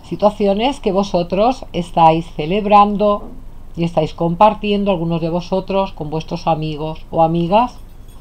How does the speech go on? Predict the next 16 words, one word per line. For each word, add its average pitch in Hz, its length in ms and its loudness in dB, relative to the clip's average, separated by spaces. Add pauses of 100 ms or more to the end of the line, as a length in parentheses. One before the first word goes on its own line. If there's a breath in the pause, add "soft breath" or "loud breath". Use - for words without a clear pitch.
(1600)
A - 60 -12
ver - 200 -14
qué - 80 -12
va 156 60 -10
a 156 40 -12
seguir 139 360 -10 (120)
pasando. 165 680 -2 (1600 loud breath)
Dicen 175 300 -2
que 170 260 -4 (120)
hay 170 180 2
un 175 100 -2
grupo 180 440 4
de 196 120 2
mis 190 180 0
Piscis, 220 520 -2
que, 175 180 0